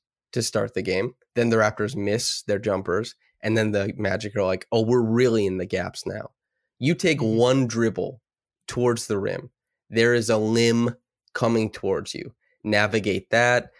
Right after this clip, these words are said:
Speaker 1: navigate the guy on ball, maybe trying to reach around, whatever, right?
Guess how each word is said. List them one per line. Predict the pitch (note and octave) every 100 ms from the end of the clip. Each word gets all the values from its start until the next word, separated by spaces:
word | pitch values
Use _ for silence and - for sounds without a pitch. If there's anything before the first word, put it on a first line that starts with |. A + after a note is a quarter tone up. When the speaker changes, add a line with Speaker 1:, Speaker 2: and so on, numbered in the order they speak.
| -
Speaker 1:
navigate | G#2 G#2 G#2+ G#2+ G2
the | G2+
guy | G2 G2
on | G2 A#2+ B2
ball, | A#2+ A#2 A#2
maybe | F2 G#2+ G#2
trying | G#2 G#2 F#2+
to | F#2+
reach | G#2 G#2+ G#2+
around, | G#2 G2+ G2+ -
whatever, | F2 A2 A2 F#2+ F#2+
right? | F#2+ G#2